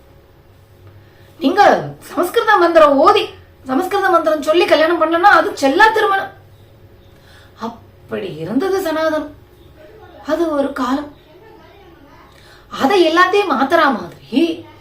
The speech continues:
சுயமரியாதை திருமண சட்ட அங்கீகாரத்தை கொண்டு வந்து, ம், சமஸ்கிருத மந்திரம் சொல்லணும்னாலும் பரவாயில்ல,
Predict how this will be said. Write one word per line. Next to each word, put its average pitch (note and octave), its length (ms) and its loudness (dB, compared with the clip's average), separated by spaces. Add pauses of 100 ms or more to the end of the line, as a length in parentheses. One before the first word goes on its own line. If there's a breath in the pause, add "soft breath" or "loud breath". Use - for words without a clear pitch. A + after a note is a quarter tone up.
(220 soft breath)
சுயமரியாதை G4 760 2
திருமண D#4 340 0
சட்ட C#4 300 0
அங்கீகாரத்தை C4+ 540 0
கொண்டு G#3 260 -4
வந்து, A#3 680 -4 (880 soft breath)
ம், D3+ 240 -10
சமஸ்கிருத A4 460 -2
மந்திரம் E4+ 420 2
சொல்லணும்னாலும் C#4 600 2
பரவாயில்ல, F#3 380 0